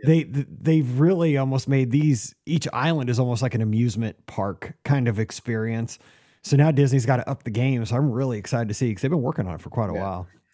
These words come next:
Speaker 1: Now, remind, remind me, like, Coco, is it Coco Cay, or I don't know how
Speaker 2: I
Speaker 1: you
Speaker 2: think it's Coco
Speaker 1: pronounce that
Speaker 2: Key,
Speaker 1: one.
Speaker 2: I think.
Speaker 1: Okay. They don't, like,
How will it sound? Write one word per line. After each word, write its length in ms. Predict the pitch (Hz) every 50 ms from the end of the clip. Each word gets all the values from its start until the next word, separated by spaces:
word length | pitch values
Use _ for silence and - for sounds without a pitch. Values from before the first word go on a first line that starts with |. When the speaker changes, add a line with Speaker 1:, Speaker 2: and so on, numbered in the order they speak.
| _ _ _ _
Speaker 1:
Now, 360 | 165 175 175 165 151 139 - -
remind, 600 | 156 160 160 151 135 170 185 196 185 - 98 73 76 101
remind 380 | 143 147 147 151 170 180 175
me, 60 | 151 135
like, 140 | 123 113 -
Coco, 400 | 160 151 139 - 143 135 127 123
is 140 | 117 113 110
it 60 | 107
Coco 320 | - 143 135 139 135 117
Cay, 460 | 95 - - 135 131 143 147 156 156
or 320 | 139 113 104 104 101 92 - 104
I 60 | 117
don't 160 | 120 117 107
know 140 | 107 104 104
how 80 | 104
Speaker 2:
I 40 | 101
Speaker 1:
you 60 | 95
Speaker 2:
think 100 | 190 220
it's 120 | 220 - -
Coco 180 | - 143 127
Speaker 1:
pronounce 200 | 123 101 98 98 -
that 100 | 113 104
Speaker 2:
Key, 80 | 95
Speaker 1:
one. 120 | 87 85 95
Speaker 2:
I 80 | 71
think. 300 | - - - 107 95 90
Speaker 1:
Okay. 260 | 98 - - 110 92 95 - _ _ _ _ _ _ _ _ _
They 160 | 110 143 175
don't, 240 | 202 247 214 170 147
like, 240 | 135 123 113 101